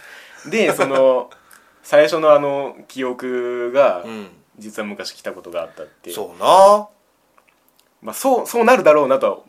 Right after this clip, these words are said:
Speaker 1: まあ、お-、思いましたけど、
Speaker 2: うん。
Speaker 1: なんかそれがちゃんと感動になるっていうか、
Speaker 2: うん。
Speaker 1: ちょうどその、
Speaker 2: 主人公の気持ちになれる。
Speaker 1: そうそう、街のいろいろを経て、なんかでもその、やる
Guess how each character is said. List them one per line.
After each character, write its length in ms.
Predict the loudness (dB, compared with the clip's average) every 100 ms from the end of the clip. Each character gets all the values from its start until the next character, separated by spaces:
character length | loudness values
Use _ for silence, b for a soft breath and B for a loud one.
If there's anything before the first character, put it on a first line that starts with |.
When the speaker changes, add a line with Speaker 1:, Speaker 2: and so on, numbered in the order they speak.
| -6
Speaker 1:
ま 100 | -6
あ、 20 |
お-、 180 | -4 -6 -2
思 120 | 2
い 40 | 2
ま 120 | 0
し 60 |
た 80 | -2
け 80 | -8
ど、 200 | -8 -8
Speaker 2:
う 40 |
ん。 300 | -8 -10 -14 -20 _ _ b b b -6
Speaker 1:
な 120 | -6
ん 20 |
か 100 | -4
そ 160 | -6 -4
れ 1300 | -2 -2 -2 -2 -2 -2 0 -2 -2 -6 -6 -8 -8
が 180 | -4 -4
ち 120 | -4
ゃ 60 | -6
ん 60 |
と 100 | -4
感 300 | -4 -2 -2
動 140 | -4 -4
に 80 | -2
な 100 | -2
る 140 | -4
っ 40 |
て 160 | _ -18
い 40 | -16
う 80 |
か、 220 | -10 -10 -10
Speaker 2:
う 40 |
ん。 800 | -12 -10 -10 -10 -12 -14 -16 -18 -20 _ _ _ _ _ _ _ _ _ _ _
Speaker 1:
ち 100 | -12
ょ 60 |
う 40 | -10
ど 40 |
そ 100 | -10
の、 340 | -8 -6 -6 -12 _ -12
Speaker 2:
主 160 | -8
人 160 | -8 -6
公 140 | -4
の 100 | -6
気 100 | -8
持 140 | -12 -12
ち 140 | -8
に 40 |
な 100 | -4 -2
れ 80 |
る。 100 | -2
Speaker 1:
そ 280 | -8 -12 -12
う 40 | -12
そ 140 | -12
う、 20 |
街 300 | -4 -4 -4
の 100 | -6
い 80 | -4
ろ 100 | -4
い 60 | -2
ろ 140 | 0
を 80 | -2
経 120 | -4
て、 360 | -6 -6 -6 -10 b b b b b b b _ _ _ _ -12
な 140 | -10
ん 40 | -8
か 100 | -10
で 80 |
も 100 | -14
そ 120 | -16 -16
の、 280 | -16 -18 _ _
や 120 | -10
る 240 | -10 -12